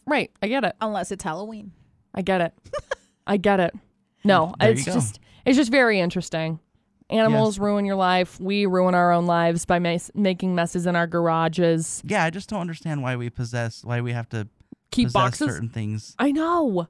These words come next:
Speaker 1: I don't get it. See,
Speaker 2: Well, you
Speaker 1: for
Speaker 2: know what I don't understand? Sorry,
Speaker 1: No,
Speaker 2: I
Speaker 1: you're
Speaker 2: interrupted
Speaker 1: okay. Go
Speaker 2: you.
Speaker 1: ahead.
Speaker 2: Is people have their garages full,
Speaker 1: Mm-hmm.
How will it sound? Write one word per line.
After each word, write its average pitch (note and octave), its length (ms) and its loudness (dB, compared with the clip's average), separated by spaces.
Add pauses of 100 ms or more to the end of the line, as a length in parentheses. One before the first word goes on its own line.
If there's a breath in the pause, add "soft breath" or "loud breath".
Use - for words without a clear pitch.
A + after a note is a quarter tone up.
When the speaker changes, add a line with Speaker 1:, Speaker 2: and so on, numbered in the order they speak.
Speaker 1:
I C4 120 0
don't F4 160 0
get D4+ 180 0
it. B3+ 200 0 (100)
See, D4+ 280 0
Speaker 2:
Well, F4 80 -4
you D4+ 120 0
Speaker 1:
for - 40 0
Speaker 2:
know G4+ 80 0
what F#4+ 140 -2
I E4+ 80 -4
don't D4 180 -4
understand? B3 500 -8
Sorry, F#3 420 -8
Speaker 1:
No, E4+ 160 8
Speaker 2:
I - 20 4
Speaker 1:
you're D#4+ 160 4
Speaker 2:
interrupted B4 220 4
Speaker 1:
okay. C4+ 40 -2
Go D#4 80 2
Speaker 2:
you. D#4+ 60 2
Speaker 1:
ahead. D#4 200 0 (300)
Speaker 2:
Is B3+ 260 -4 (120)
people D#4 340 -4
have C#4+ 320 -4 (480)
their A#3 220 -2
garages G#3+ 580 -4
full, G3 540 -8
Speaker 1:
Mm-hmm. G3+ 280 0